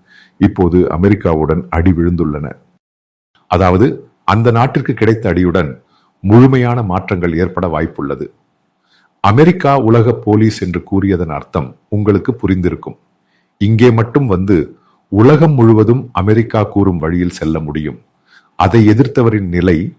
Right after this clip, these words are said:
இன்று யூரோப்ல காணப்படுகிறது. ஒவ்வொரு இயக்கமும்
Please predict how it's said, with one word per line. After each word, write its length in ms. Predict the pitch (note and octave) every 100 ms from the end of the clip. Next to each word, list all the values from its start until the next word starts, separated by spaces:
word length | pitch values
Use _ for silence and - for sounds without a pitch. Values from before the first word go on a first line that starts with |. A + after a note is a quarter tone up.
| -
இன்று 220 | G#2 F#2
யூரோப்ல 420 | F#2 A#2 G#2 F#2
காணப்படுகிறது. 840 | E2 E2+ E2 D2 D2 D2+ D2 - _ _ - _ -
ஒவ்வொரு 760 | A#2+ F3 F#3 G3 F#3+ C#3 -
இயக்கமும் 760 | G2+ A2+ C#3+ C#3 G2 F2+ D3 F#3+